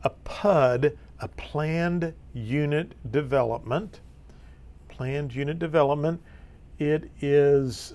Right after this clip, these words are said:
a form of ownership that is sometimes referred to as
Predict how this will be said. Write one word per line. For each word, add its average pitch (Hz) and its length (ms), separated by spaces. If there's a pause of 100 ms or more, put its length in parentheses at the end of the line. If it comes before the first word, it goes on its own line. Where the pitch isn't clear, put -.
(100)
a 120 100
form 151 540
of 160 160
ownership 160 800 (1120)
that 147 220
is 143 120
sometimes 185 640
referred 139 460
to 135 160
as 131 180